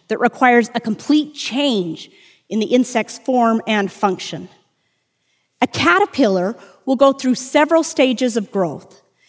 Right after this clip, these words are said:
shedding skin and forming a silky cocoon. Then, inside the cocoon, the caterpillar's body breaks down completely into a liquid-like substance, out of which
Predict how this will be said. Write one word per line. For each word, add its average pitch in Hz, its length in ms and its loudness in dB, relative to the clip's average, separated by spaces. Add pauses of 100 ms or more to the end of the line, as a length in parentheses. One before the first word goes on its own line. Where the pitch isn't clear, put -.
(100)
shedding 269 460 4
skin 247 600 -4 (280)
and 220 200 -4
forming 240 340 2
a 208 60 -2
silky 208 440 -2
cocoon. 175 560 -8 (800)
Then, 262 460 4
inside 320 640 4
the 240 80 4
cocoon, 185 560 -6 (420)
the - 80 -4
caterpillar's 277 680 0
body 247 520 2 (100)
breaks 240 280 2
down 208 200 0
completely 196 840 -4 (240)
into 202 280 -6
a - 20 0
liquid-like 170 1040 -4
substance, - 720 -12 (680)
out 294 220 4
of 320 120 -2
which 190 420 -4